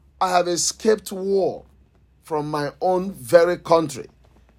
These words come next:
And they land in a very peaceful place just to go buy pizza in the supermarket. People will still go there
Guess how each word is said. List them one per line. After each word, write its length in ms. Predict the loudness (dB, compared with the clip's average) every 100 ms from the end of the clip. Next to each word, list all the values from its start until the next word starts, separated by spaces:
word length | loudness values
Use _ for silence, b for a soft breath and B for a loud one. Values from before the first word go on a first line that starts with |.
| _ _ _
And 220 | -6 -2 0
they 120 | 2
land 640 | 6 8 8 6 2 -6 -4
in 160 | 0
a 160 | 6 6
very 320 | 6 2 2
peaceful 640 | -2 -4 -2 -4 -4 -6
place 640 | -6 -2 0 0 0 -4 -10 _ _ _ _ _ _ _ _ _ _ _ 2
just 300 | 4 4 4
to 120 | 2
go 540 | 8 8 10 6 2 -4 _ _ _ _ _
buy 600 | 4 8 8 8 4 -2 _ _ _ _ _ _ _ _
pizza 640 | 2 4 6 4 4 0 _ _ _ _ _ _ _ _ _ _ _ _
in 160 | -8 -4
the 100 | -2
supermarket. 840 | -2 -4 0 4 6 6 4 -4 -8 _ _ _ _ _ _ _ _ _ _ _ _ _ _ _ _ _ _ _
People 300 | -2 0 2
will 80 | 2
still 240 | 2 0
go 280 | 2 4 4
there 400 | 4 4 4 2